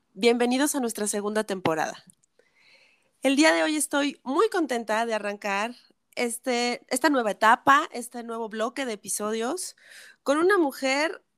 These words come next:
increíble, tiene un carisma maravilloso, siempre está dispuesta a colaborar en lo que sea necesario para resolver dudas, para tener información oportuna. Se parte en mil pedazos para estar en todos lados y poder apoyar.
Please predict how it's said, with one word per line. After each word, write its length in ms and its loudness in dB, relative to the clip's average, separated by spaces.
increíble, 840 -2
tiene 220 -2
un 80 -6
carisma 480 0
maravilloso, 1040 -2
siempre 400 -2
está 400 2
dispuesta 960 0
a 80 -4
colaborar 680 -2
en 100 -6
lo 140 -8
que 100 -8
sea 180 -8
necesario 600 -4
para 220 0
resolver 540 -10
dudas, 420 0
para 220 2
tener 320 -6
información 840 -4
oportuna. 880 2
Se 420 2
parte 320 4
en 120 -6
mil 200 -4
pedazos 540 -2
para 220 -4
estar 240 -6
en 100 -10
todos 320 -8
lados 340 -4
y 60 -12
poder 380 -6
apoyar. 640 -6